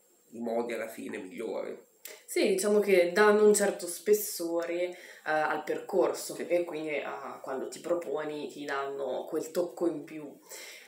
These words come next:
Speaker 2: A proposito, parliamo del premio letterario a cui sei candidato finalista.
Speaker 1: Beh, tu l'hai, tu l'hai già vinto uno e quindi
Speaker 2: Io
Speaker 1: sei
Speaker 2: ne ho vinto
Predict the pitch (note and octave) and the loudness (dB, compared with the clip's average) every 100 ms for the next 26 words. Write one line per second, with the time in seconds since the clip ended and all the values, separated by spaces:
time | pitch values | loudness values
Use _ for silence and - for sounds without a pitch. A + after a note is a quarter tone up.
0 | - E4 F#4+ F#4 F#3 D#3+ D#3+ D#3+ F3 G3+ | 0 4 6 6 6 4 4 2 4 6
1 | B3+ A4+ F4 - D4 F4 D#4 G#3 - C#4 | 6 8 6 6 6 8 8 6 6 8
2 | B3 C4 B3 G#3 A#3 A#3+ C4 A#3 G#3+ G#3 | 10 8 6 2 2 2 2 4 4 6
3 | G3 G#3+ C4 A3 F#3 G3 B3+ - - - | 6 6 4 2 2 2 0 -2 -6 -8
4 | - D#3+ D#3 C#3+ F3+ F3+ F3+ D3 - A3+ | 0 2 4 4 6 6 6 4 2 4
5 | F3 C#3 B2+ F3+ G3+ G3 E3+ D3 F#3 F#3+ | 6 6 4 2 0 6 6 8 6 8
6 | F3+ B2+ B2 C#3 - C#3 B2 - C#4 A4 | 6 4 2 0 0 0 0 4 8 10
7 | E4+ C#4 C4+ B3 B3 | 12 10 8 6 12